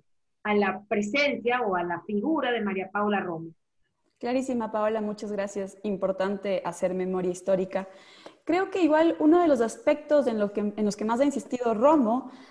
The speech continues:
Speaker 2: ha sido en la construcción de esta suerte de enemigo interno que es a quien culpan de haber propiciado la violencia y de buscar la desestabilización del gobierno.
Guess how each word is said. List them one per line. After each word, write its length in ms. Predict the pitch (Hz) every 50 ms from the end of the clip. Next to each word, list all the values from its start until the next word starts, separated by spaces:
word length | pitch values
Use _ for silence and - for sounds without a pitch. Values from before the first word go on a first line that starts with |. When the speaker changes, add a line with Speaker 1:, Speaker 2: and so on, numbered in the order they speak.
| - -
Speaker 2:
ha 100 | - 233
sido 240 | 226 - 277 285 311
en 80 | 311
la 100 | 285 285
construcción 520 | 294 233 208 - - 226 214 - 269 269 269
de 80 | 269
esta 140 | 277 277 294
suerte 340 | 285 - 277 254 - 302 285
de 220 | 254 240 214 202 -
enemigo 440 | 214 214 214 220 226 247 254 247 254
interno 760 | - - 254 277 269 269 240 247 254 269 277 262 - - -
que 300 | - 196 185 180 180 190
es 100 | 202 202
a 60 | 208
quien 200 | 202 208 190 190
culpan 360 | 185 - 240 240 233 254 233 208
de 40 |
haber 160 | 190 180 196 190
propiciado 440 | 220 208 208 165 - 208 208 214
la 140 | 214 202 185
violencia 720 | 170 180 175 185 220 277 311 302 277 - - 214 208 202 202
y 40 | 190
de 80 | 180
buscar 380 | 185 170 175 - - 208 208 208
la 360 | 214 214 214 208 202 190 175
desestabilización 760 | 160 185 175 170 - 190 180 180 180 185 190 - - 202 208
del 100 | 214 214
gobierno. 500 | 185 185 196 262 294 285 226 185 180 175